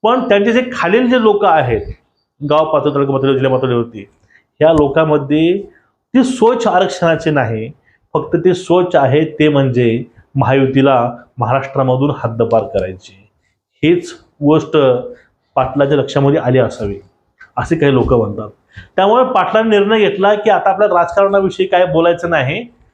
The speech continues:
अ, लोकसभेसारखंच विधानसभेला होईल, कधी होईल?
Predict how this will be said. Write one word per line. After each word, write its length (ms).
अ, 80
लोकसभेसारखंच 1040
विधानसभेला 800
होईल, 800
कधी 200
होईल? 360